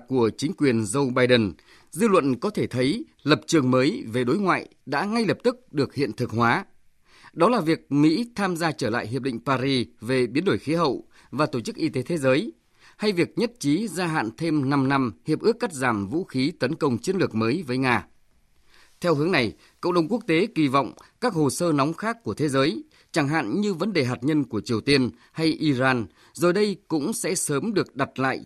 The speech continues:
trên bàn nghị sự với sự tham gia của nhiều bên nhằm tháo gỡ những bế tắc thời gian qua. Có thể thấy,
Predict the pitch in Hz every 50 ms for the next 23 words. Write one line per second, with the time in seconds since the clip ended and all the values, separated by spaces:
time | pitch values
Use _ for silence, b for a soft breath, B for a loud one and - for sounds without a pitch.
0 | - _ - 185 180 160 147 131 123 101 101 127 131 120 131 147 151 131 - b
1 | b b b - 127 180 226 - 190 139 131 147 147 139 127 117 131 131 123 117
2 | 113 - _ - 123 113 104 101 107 123 143 147 139 127 165 190 185 170 135 -
3 | _ _ 120 131 135 123 113 117 117 143 160 143 143 147 135 139 214 196 147 123
4 | 139 135 135 165 147 147 160 - 208 220 - _ _ - 127 107 - 117 110 107
5 | - 117 107 92 - _ _ _ _ _ _ _ _ _ _ _ _ _ _ _
6 | b b b b b b b b b - 147 165 156 151 113 - 117 123 139 170
7 | 208